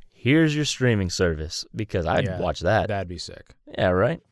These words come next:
Speaker 1: What do you mean, "Watch the ball drop"? Get outta here. I have documentaries to watch.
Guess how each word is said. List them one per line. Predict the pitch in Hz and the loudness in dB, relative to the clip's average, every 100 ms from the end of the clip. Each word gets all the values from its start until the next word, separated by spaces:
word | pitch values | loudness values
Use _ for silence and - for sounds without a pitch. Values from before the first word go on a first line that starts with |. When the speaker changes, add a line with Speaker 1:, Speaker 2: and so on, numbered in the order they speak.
| _ _ _ - | _ _ _ -12
Speaker 1:
What | 135 156 175 190 | -8 -4 4 4
do | 196 | 4
you | 185 | 2
mean, | 180 131 | 2 2
"Watch | 95 87 - | 2 2 0
the | 90 | -2
ball | 85 78 | -2 -2
drop"? | 87 73 - | -4 -8 -4
Get | - 135 | 2 4
outta | 135 113 | 4 4
here. | 85 78 - _ _ - | -2 -8 -10 _ _ -4
I | |
have | 156 175 | 0 2
documentaries | 151 147 127 123 107 82 - | 0 0 0 0 0 -2 -6
to | 82 | -10
watch. | 78 | -10